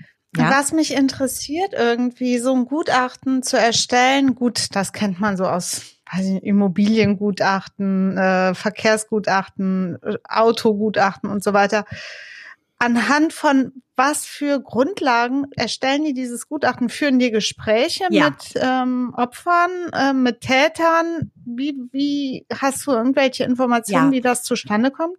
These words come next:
Speaker 1: Es ist in dem Gutachten erläutert, wie sie methodisch vorgegangen sind. Es wurden zahlreiche Akten gesichtet. Grundlage dieser Studie der Münchner Kanzlei ist eine sogenannte M-H-G-Studie. Da hat eine deutsche, die Deutsche Bischofskonferenz, unter deren Verantwortung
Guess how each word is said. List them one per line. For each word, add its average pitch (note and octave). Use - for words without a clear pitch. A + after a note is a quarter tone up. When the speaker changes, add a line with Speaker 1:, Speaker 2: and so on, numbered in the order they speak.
Speaker 1:
Es A#3
ist B3+
in C4
dem C#4
Gutachten B3
erläutert, G#3+
wie A#3
sie A3
methodisch G3+
vorgegangen C#4
sind. C#4
Es A3
wurden A#3
zahlreiche A#3
Akten A3
gesichtet. A3
Grundlage B3+
dieser C#4
Studie A#3+
der G#3+
Münchner A3
Kanzlei G#3
ist -
eine G#3
sogenannte G#3+
M-H-G-Studie. G3
Da G#3+
hat G#3+
eine G#3
deutsche, G3+
die G3+
Deutsche G3
Bischofskonferenz, A#3
unter G3+
deren G3
Verantwortung A3+